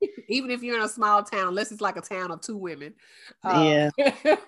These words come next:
Speaker 1: you can't service everybody. So it's awesome that you're helping others be able to be their best,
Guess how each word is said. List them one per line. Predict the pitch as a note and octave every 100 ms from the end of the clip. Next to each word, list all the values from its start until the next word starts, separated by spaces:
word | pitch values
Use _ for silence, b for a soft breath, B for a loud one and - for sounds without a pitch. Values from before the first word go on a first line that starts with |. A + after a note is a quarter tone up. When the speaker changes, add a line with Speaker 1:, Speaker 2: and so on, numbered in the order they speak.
| B B B
Speaker 1:
you | G3+ A3
can't | B3+ G3
service | - G3+ F#3 F3+
everybody. | F3 F3 E3 D#3+
So | - E3
it's | F#3 F3+ F3+
awesome | F3+ - F3+
that | E3 D#3+ -
you're | E3+
helping | F3 E3 D#3+ D3+
others | D#3+ D#3 D3+ D3+
be | D#3+ D#3+
able | D3 D3+ D3
to | D#3+
be | D#3+ D#3 E3 D#3 D3+
their | D#3+ D#3
best, | D3 D3 D3+ -